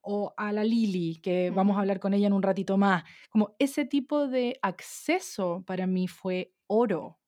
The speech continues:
Speaker 1: oro,
Speaker 2: Ujú.
Speaker 1: que hoy día siento que es maravilloso. Yo este año, por ejemplo, estaba con un, un tema, necesitaba destrabar un tema en mi trabajo y le escribí a la Nela por WhatsApp. Dije como, "Yo sé que ella sabe, yo sé
Speaker 2: Ujú.
Speaker 1: que ella sabe y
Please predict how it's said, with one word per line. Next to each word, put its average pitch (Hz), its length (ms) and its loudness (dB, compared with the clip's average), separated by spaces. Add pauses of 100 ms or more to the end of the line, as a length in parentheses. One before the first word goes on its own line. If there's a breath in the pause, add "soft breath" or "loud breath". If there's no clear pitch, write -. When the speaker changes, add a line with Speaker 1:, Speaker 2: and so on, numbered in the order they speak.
(140)
Speaker 1:
oro, 190 380 2
Speaker 2:
Ujú. 160 80 -10
Speaker 1:
que 190 100 -4
hoy 180 120 0
día 214 360 0
siento 208 380 -2
que 196 220 -4
es 202 80 -2
maravilloso. 202 600 -2
Yo 196 340 0
este 214 260 -4
año, 226 220 2
por 220 100 2
ejemplo, 233 480 -2
estaba 208 340 -2
con 196 160 -2
un, 190 580 -2 (440 soft breath)
un 185 140 0
tema, 226 280 2
necesitaba 202 500 0
destrabar 208 500 0
un 233 180 2
tema 226 220 0
en 233 80 0
mi 226 100 2
trabajo 214 680 -2 (380 loud breath)
y 208 180 0
le 190 80 0
escribí 214 460 0
a 254 80 4
la 226 220 0
Nela 262 180 2
por 269 100 -2
WhatsApp. 240 360 -6 (380)
Dije 220 160 -4
como, 202 140 0
"Yo 185 120 -2
sé 302 180 -4
que - 180 -6
ella 320 240 2
sabe, 302 560 -4
yo 226 220 -4
sé 202 140 -4
Speaker 2:
Ujú. 226 40 -4
Speaker 1:
que 294 140 -4
ella 269 280 -2
sabe 277 540 -6
y 214 240 -8